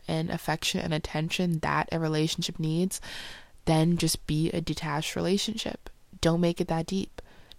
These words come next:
No hard feelings, no strong emotions, no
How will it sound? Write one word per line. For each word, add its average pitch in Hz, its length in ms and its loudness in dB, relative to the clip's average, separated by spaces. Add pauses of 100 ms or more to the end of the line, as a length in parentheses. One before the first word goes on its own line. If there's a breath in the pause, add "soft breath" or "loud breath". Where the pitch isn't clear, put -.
No 165 180 6
hard 185 220 2
feelings, 156 640 -2 (340 loud breath)
no 156 140 2
strong 180 260 2
emotions, 160 640 2 (340 loud breath)
no 170 400 4